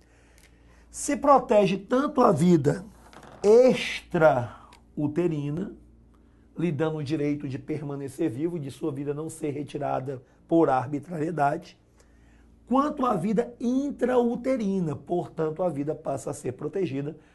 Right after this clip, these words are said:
no momento de sua concepção. Tá ok? Além de nós termos uma discussão muito interessante sobre a pena de morte. Nilton, pera ainda.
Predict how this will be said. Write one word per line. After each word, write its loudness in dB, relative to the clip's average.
no -6
momento -8
de -6
sua -4
concepção. -6
Tá 10
ok? 4
Além 4
de 0
nós 4
termos -4
uma 0
discussão -4
muito -2
interessante -2
sobre 2
a 2
pena -2
de -4
morte. -2
Nilton, -8
pera 0
ainda. -4